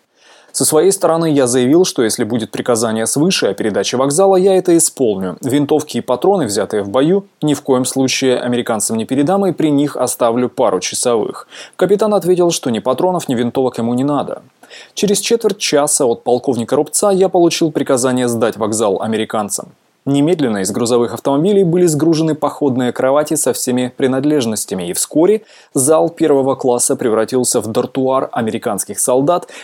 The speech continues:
которые, кстати, еще и не прибыли к вокзалу. Я же получил приказание собрать свою роту и отвезти ее на обед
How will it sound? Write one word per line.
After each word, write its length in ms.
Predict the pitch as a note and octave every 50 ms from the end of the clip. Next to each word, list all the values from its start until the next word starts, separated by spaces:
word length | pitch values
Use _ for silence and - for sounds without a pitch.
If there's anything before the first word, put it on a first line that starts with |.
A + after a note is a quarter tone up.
| - _
которые, 340 | - - - A#3 A3 G#3 G3
кстати, 320 | G3 - - E3+ D#3+ -
еще 320 | D#3+ C#3+ C#3+ C#3+ - - C#3
и 80 | B2+
не 100 | B2+ C#3
прибыли 320 | C3+ - D#3 C3 G#2+ G2 G2
к 100 | - A#2+
вокзалу. 520 | A#2+ A#2+ A2+ A2+ A2+ E2+ B1+ A#1 - - _ _ - - - - _ -
Я 180 | B2+ C#3+ E3+
же 80 | E3+ F#3
получил 420 | F#3 F3+ D#3 C#3+ C3 - C#3+ C3
приказание 540 | - - A2+ - A2+ A2+ C#3 D3+ D#3+ D#3+ D#3
собрать 380 | - - B2 - G#2+ G2 F#2+ -
свою 240 | - A#2+ B2 C#3+
роту 300 | D#3+ F#3 G3 F#3+ F#3 F#3+
и 120 | F3 - F#3+
отвезти 480 | F3+ E3+ - D#3 C#3+ - - - D3
ее 240 | C#3+ C#3 C3+ C3+ C3
на 220 | B2+ B2+ B2 A#2+ A#2
обед 340 | A2 A2 A#2+ A#2 - -